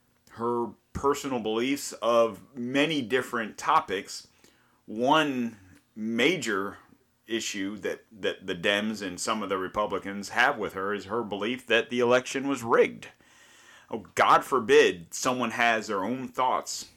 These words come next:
of what may or may not have transpired in November, and she's sticking to her guns. I think basically what it is, is they don't, they don't like her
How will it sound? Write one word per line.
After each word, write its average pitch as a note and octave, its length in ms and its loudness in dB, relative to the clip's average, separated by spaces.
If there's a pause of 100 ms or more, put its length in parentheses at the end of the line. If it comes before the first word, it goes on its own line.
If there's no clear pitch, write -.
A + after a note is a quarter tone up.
(680)
of G2+ 180 -4
what G#2+ 240 0
may A2+ 280 2
or A2 80 0
may A2+ 200 0
not A2+ 260 4
have F#2+ 140 -2
transpired G#2 880 -2 (680)
in G#2+ 180 -4
November, G2 680 -4 (580)
and A2 160 -6
she's - 180 -8
sticking C#3 260 0
to A2 60 0
her G2+ 100 -2
guns. A2+ 340 -4 (340)
I C3+ 100 4
think B2+ 240 2
basically A#2 540 2
what F#2+ 200 0
it F2 100 0
is, D#3 240 0
is G2 360 -8 (140)
they A#2 140 4
don't, B2+ 280 -2
they C#3 100 4
don't A2+ 220 0
like B2 280 2
her F2+ 320 -4